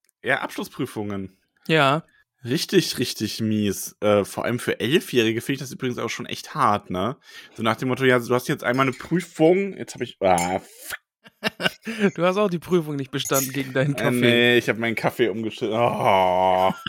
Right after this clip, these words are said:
Speaker 1: oh, vor allem
Speaker 2: <laughs>
Speaker 1: komplett, ne?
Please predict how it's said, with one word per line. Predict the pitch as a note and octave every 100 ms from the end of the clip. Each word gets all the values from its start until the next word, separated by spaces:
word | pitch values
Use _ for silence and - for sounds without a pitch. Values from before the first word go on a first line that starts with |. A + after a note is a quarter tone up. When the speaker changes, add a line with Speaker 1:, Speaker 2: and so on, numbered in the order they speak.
| -
Speaker 1:
oh, | A2+ B2+ A2 G2+ G2+ G2+ G2 G2 G2 F#2+ F#2+ F#2 G2
vor | G2 A#2+
allem | D3+ A2
Speaker 2:
<laughs> |
Speaker 1:
komplett, | A2+ A2 G#2+ A2 G#2 F#2+ -
ne? | G2+ G2+ A2+